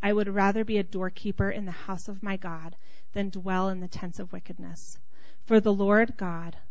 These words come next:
is a sun and shield. The Lord will give grace and glory. No good thing will he withhold from those who walk uprightly.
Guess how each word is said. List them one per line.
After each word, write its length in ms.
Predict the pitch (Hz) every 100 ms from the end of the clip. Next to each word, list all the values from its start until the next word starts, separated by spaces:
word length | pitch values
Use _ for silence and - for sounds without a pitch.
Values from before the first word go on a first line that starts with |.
| -
is 180 | - 190
a 100 | 190
sun 380 | - 208 208 208
and 200 | - 208
shield. 480 | - 185 170 175 - - - - 214
The 100 | 202
Lord 300 | 202 208 208
will 80 |
give 240 | 202 196 -
grace 320 | 196 196 -
and 160 | 214 196
glory. 340 | 185 175 170
No 480 | 196 208 220 240 262
good 480 | 226 220 214 202 -
thing 400 | 208 196 180 185
will 100 | 180
he 300 | 170 202 196
withhold 580 | 208 - - 180 175 - - - -
from 320 | - 202 196
those 320 | 190 190 185
who 120 | -
walk 240 | 202 180 -
uprightly. 640 | 196 190 175 - 185 190